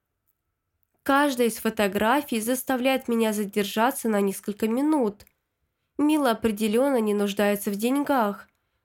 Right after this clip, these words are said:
Дорогие рестораны, автомобили и путешествия. Хочется хотя бы на секундочку посмотреть, кто стоит за кадром, кто делает все эти чудесные снимки.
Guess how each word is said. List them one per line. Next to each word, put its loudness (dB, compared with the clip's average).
Дорогие 2
рестораны, 0
автомобили 0
и -4
путешествия. -2
Хочется -2
хотя 0
бы 0
на 0
секундочку -4
посмотреть, -4
кто -2
стоит -2
за -2
кадром, -2
кто 2
делает 0
все -2
эти -6
чудесные -2
снимки. 0